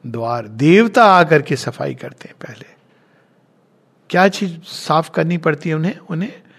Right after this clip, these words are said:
वो जो मनुष्य अपने अंदर बहुत सारी चीजें, जैसे,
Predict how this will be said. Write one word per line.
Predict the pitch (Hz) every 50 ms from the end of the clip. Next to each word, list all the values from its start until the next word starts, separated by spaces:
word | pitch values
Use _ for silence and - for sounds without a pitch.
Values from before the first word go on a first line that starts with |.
| _ _ _ _ _ _ 139
वो | 143 151 160 165
जो | 147 151 147
मनुष्य | 139 139 143 156 156 - - - - 160
अपने | 139 - - 151 143
अंदर | 135 135 139 139 143 143 135 131 - - - _ _ _ _ _ _ _ _ -
बहुत | 113 123 135 165 196 196 202 185 -
सारी | - - 151 147 151 151
चीजें, | 147 - - 135 127 139 139 135 135 - - - _ _ _ _ _ _ _ _ _ _ _ _ _ _ _ _ _ _ _ -
जैसे, | 131 135 147 135 - - 147 139 123 104 - -